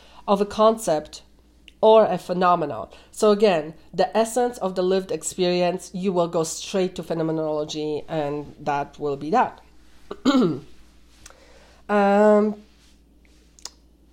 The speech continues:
and phenomenology of practice is the meaning-giving methods of phenomenology based on the primary literature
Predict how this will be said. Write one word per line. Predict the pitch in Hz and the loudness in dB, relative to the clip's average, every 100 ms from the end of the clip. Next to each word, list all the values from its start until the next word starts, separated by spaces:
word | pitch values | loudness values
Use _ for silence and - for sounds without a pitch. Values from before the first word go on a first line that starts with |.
| _ _ _ _ - | _ _ _ _ 0
and | 214 208 208 208 | 2 4 4 2
phenomenology | 208 220 208 214 277 311 202 196 - | 2 2 4 6 6 6 2 -4 2
of | 180 180 | 0 0
practice | - 302 302 - 165 160 165 - | -6 -6 -4 0 2 2 -2 -2
is | 208 214 214 220 226 - | 2 4 6 4 0 -4
the | 190 190 | 0 2
meaning-giving | 185 196 208 247 269 285 269 - 226 214 185 180 | 2 2 0 0 -2 -4 -4 -4 -4 -2 0 0
methods | 202 226 170 160 160 - | 0 0 -2 -2 -2 -4
of | 180 | -6
phenomenology | 196 190 180 190 185 180 165 | -2 0 0 2 0 -2 -6
based | 185 196 - | -4 -4 -4
on | 185 | -6
the | 180 | -6
primary | 165 - 214 214 226 220 214 | -8 -6 0 0 2 0 0
literature | 208 190 185 180 175 180 | 0 0 -2 -2 -2 -2